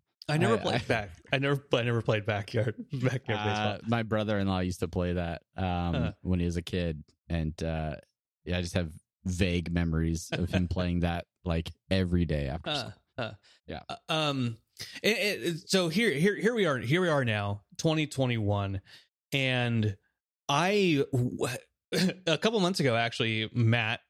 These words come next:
Speaker 1: oh, have a good day face here, here in the chat. Oh,
Speaker 2: Oh.
Speaker 1: he, he, uh, told me that he was pre-ordering M L B The Show,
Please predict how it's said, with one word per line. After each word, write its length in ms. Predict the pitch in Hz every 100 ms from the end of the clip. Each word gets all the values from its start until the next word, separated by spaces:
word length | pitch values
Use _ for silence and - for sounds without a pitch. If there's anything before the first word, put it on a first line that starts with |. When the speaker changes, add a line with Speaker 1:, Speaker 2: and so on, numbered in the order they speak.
| -
Speaker 1:
oh, 60 | 127
have 220 | - 123
a 40 |
good 180 | 120 120
day 200 | 117 107
face 400 | - 107 107 -
here, 200 | - 117 110
here 100 | 120
in 60 |
the 60 | 110
chat. 320 | - 107 107
Oh, 200 | 139 120 - - -
Speaker 2:
Oh. 120 | 85
Speaker 1:
he, 260 | - 160 - _
he, 720 | - 170 185 180 143 127 104 - _ _ _ _ _ _ _
uh, 340 | 151 123 113 104
told 340 | - 160 175
me 220 | 143 113
that 180 | 113 110
he 260 | 107 139 143
was 340 | 139 131 107 - _ _ _ _ _
pre-ordering 880 | - 180 165 156 139 127 120 113 110 - _ _ _
M 120 | 147
L 140 | 156 147
B 280 | 123 120 120
The 140 | 127
Show, 600 | - - 110 98 101 98